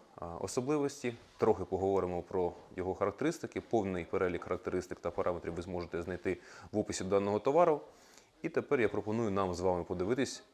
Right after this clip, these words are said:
що він з себе представляє. На даний момент ця позиція постачається під замовлення, і тому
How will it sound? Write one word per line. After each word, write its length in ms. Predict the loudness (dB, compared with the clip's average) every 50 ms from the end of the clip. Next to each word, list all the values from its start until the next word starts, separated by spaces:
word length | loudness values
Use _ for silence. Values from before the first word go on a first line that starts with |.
| _ _
що 260 | -12 -6 -2 -2 0 0
він 140 | 0 -2
з 60 | -2 0
себе 220 | 2 2 2 2
представляє. 560 | 0 -2 -8 -6 -6 -6 -6 -4 -4 -4 -6 -8 -16 _ -20 -20 -20 -20 -20 _ _ _ _ _ _ -20 -18 _ 2
На 80 | 6 8
даний 200 | 10 10 10 8
момент 280 | 4 4 4 2 2
ця 180 | 2 6 6 6
позиція 480 | 6 4 2 4 2 2 2 2 2 2
постачається 580 | 2 0 -2 -2 0 4 4 4 4 2 0
під 160 | -2 -2 -2
замовлення, 460 | 0 0 2 2 2 2 2 2 0 0
і 120 | -2 -2
тому 400 | -2 0 0 2 4 2 2